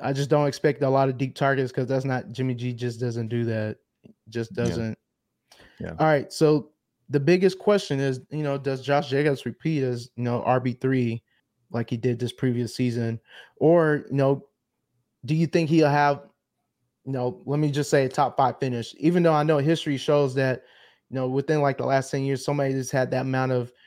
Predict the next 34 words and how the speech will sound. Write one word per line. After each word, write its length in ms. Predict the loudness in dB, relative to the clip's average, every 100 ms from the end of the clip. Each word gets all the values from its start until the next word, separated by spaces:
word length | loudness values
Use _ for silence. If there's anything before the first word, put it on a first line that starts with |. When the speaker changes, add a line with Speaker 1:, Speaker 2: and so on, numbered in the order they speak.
| _
Speaker 1:
you 80 | -8
know, 60 | -8
touches, 840 | 0 0 2 2 2 2 -2 -8 _ _ _ _
uh, 200 | -10 -10
for 380 | -4 0 2 0
the 120 | -2
previous 400 | 0 0 2 -2
season. 500 | -2 -2 -2 -4 -6 -10 _
They 160 | 2 2
don't 340 | 0 0 2
even 220 | 2 -2 -2
come 180 | -2
close 340 | -2 0 0 0
to, 80 | -2
you 100 | -2
know, 280 | -2 -4 -4
repeating 500 | -6 -4 -2 0 0
that 160 | 0 0
or 60 |
getting 200 | -2 -4
close 280 | -2 -2 0
to 60 | 0
that. 260 | 0 -2 -4
I 40 | -4
mean, 160 | -2
the 60 | 0
only 300 | 4 6 6
one 280 | 4 2 2
of 140 | 2
note 380 | 2 4 2 0 _ _ _ -2
that's 200 | -2 -2
d-, 180 | -4 -6 _ -8
well, 160 | -4
the, 220 | -2 -2